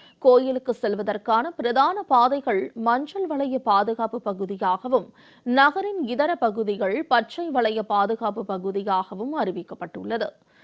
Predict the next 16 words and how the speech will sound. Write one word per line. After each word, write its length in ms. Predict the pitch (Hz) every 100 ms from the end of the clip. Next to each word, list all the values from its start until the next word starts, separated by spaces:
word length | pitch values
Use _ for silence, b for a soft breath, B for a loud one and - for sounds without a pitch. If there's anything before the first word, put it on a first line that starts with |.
| b b
அயோத்தி 520 | - 285 330 415 427 403
நகரின் 440 | 320 302 285 277
பாதுகாப்பு 840 | 277 233 240 254 233 220 247 277
எஸ் 280 | - 220 220
பி 140 | 311 285
ஜி 220 | 269 233
எனப்படும் 520 | 190 190 202 208 262
சிறப்பு 400 | - 277 320 339
பாதுகாப்பு 640 | 240 214 226 233 226 220
படையிடம் 500 | 202 196 196 208 311 370
ஒப்படைக்கப்பட்டுள்ளது. 1040 | 220 214 190 175 - 180 196 185 165 - - _ _ _ b b b b b
மேலும் 440 | 240 254 240 285 330
சி 320 | _ - 269
ஐ 140 | 254 240
எஸ் 240 | 202 -
எஃப், 240 | 214 277